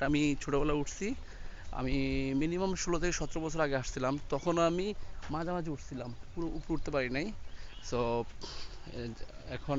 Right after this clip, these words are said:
যারা পর্যটকরা আছেন, তারা আসলে উপরে উঠতে পারবেন না, নিচ থেকে দেখতে হবে। আর সামনে দেখতে পাচ্ছেন কুয়া,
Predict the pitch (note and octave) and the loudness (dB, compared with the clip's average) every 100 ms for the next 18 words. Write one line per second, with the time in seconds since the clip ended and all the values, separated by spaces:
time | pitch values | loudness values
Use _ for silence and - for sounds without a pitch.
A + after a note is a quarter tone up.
0 | C#3 C3+ C3+ C#3+ C#3+ C#3+ C3 C3+ - F3+ | 4 4 4 2 2 0 2 2 2 0
1 | A3 - - - - C3+ C3 - D3+ D3 | 0 -8 -8 -10 2 4 4 2 0 2
2 | C#3+ - - C3+ C#3 D#3+ G3+ A3+ - - | 0 0 4 4 6 4 4 2 -6 -6
3 | - - C3+ C#3 - D3 C#3+ C3 C#3 C#3 | -6 2 4 4 2 2 2 2 2 2
4 | D3 G3+ - - - - - B2 B2 - | 2 2 0 -2 -4 -4 4 4 4 4
5 | C3+ D#3 D#3+ D3 D#3 D3 E3 E3+ E3 - | 6 6 6 8 6 8 10 10 10 10
6 | - - - - C#3+ | 12 12 12 12 12